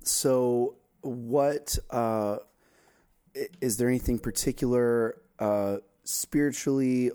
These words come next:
or, uh, just in terms of you figuring that out,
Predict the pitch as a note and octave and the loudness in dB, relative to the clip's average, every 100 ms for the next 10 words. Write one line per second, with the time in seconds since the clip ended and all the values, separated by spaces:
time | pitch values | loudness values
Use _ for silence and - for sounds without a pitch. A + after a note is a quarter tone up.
0 | - A2 G#2+ G#2 G#2 G#2 G#2+ _ - G2 | -2 0 2 2 2 0 -4 _ -4 -2
1 | F#2+ G2 A2 - - - _ - A2 A#2+ | -2 -4 -4 -4 -8 -16 _ -6 -2 0
2 | A2+ G#2 G#2 G2 - _ _ _ - B2 | 0 0 -4 -6 -18 _ _ _ -6 -4
3 | A#2 - A#2 A#2+ A#2+ A#2 A2 - A2 A2 | -2 -2 0 0 2 2 0 -2 0 0
4 | G#2+ | -2